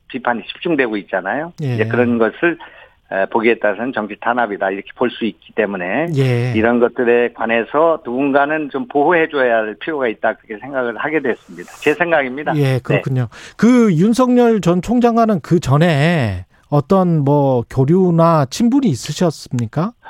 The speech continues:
Speaker 1: 전혀 없었고요. 팔 일 날 이제 처음 만났는데
Speaker 2: 아,
Speaker 1: 그분이
Speaker 2: 그러셨군요.
Speaker 1: 어떻게 해서 물론 그 전에 이제 저한테 전화가 있었고
Speaker 2: 예.
Speaker 1: 소통이 있었습니다마는
Speaker 2: 음.
Speaker 1: 이제 그 만났을 때 기자들 앞에서 하신 말씀이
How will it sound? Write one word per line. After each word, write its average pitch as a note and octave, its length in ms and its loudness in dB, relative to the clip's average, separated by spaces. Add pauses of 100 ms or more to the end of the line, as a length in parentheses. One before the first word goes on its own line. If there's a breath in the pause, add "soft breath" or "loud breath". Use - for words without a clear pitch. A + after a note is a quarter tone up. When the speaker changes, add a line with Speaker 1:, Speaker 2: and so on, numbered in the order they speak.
(400 loud breath)
Speaker 1:
전혀 F#3 300 2
없었고요. E3 680 0
팔 E3 220 -8
일 E3+ 120 -2
날 D#3 260 2
이제 C3 240 -4
처음 F3 240 -6
만났는데 A2+ 760 -2
Speaker 2:
아, C#3 320 2
Speaker 1:
그분이 D3 300 -2
Speaker 2:
그러셨군요. D3+ 200 0
Speaker 1:
어떻게 D#3 360 0
해서 D3+ 600 0 (140)
물론 F3 260 0
그 E3 120 -2
전에 F3 240 2
이제 D#3+ 160 0
저한테 C3+ 340 -2
전화가 A#2+ 420 0
있었고 A#2+ 680 -2
Speaker 2:
예. C#3+ 200 2
Speaker 1:
소통이 C#3+ 360 -2
있었습니다마는 G2+ 880 -2
Speaker 2:
음. D3+ 240 -2
Speaker 1:
이제 A2 220 0
그 A#2+ 200 -2
만났을 A#2+ 520 -2
때 C#3+ 100 -2
기자들 B2+ 420 0
앞에서 A2 340 -2
하신 B2 260 -10
말씀이 A2+ 720 -6